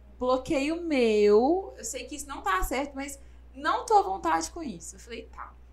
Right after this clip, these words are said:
Não pode ser uma mecânica?" Eu falei, "Não, é uma cozinha. Uma cozinha não é igual a uma mecânica. Eu não consigo cozinhar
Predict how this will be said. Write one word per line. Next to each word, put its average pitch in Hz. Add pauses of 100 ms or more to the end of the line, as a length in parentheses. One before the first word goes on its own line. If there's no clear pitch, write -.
(100)
Não 453
pode 285
ser 269
uma 220
mecânica?" 185
Eu 175
falei, 190
"Não, 233 (120)
é 175
uma 170
cozinha. 170
Uma 165
cozinha 175
não 214
é 247
igual 226
a -
uma -
mecânica. 196 (380)
Eu 214
não 262
consigo 320
cozinhar 226